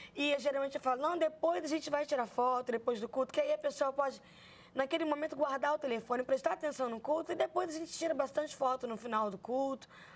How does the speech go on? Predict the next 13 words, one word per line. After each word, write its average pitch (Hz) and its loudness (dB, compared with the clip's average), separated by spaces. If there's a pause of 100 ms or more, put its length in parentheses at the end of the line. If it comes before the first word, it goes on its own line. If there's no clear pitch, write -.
(320)
Mas 254 0
é, 294 2
é 285 2
algo 302 0
que - 0
eu 311 4
tenho 311 -2
tentado 269 0
falar 247 2
nas 233 -2
igrejas, 240 0
nos 226 -6
lugares, 214 -2